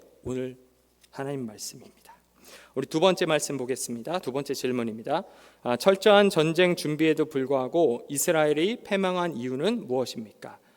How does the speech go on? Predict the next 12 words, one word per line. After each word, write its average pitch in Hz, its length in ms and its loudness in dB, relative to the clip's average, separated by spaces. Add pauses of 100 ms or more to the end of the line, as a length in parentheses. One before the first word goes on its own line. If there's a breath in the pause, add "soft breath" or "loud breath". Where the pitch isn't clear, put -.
(260 soft breath)
우리 120 100 -4
사 135 180 4
절과 165 260 6
오 135 100 6
절인데요. 135 640 0 (400)
한번 131 260 -12
제가 127 200 0
읽어보겠습니다. 120 840 -2 (380 loud breath)
"이스라엘의 180 580 6
하나님 185 440 2
여호와께서 156 680 4
말씀하시니라. 131 1300 -4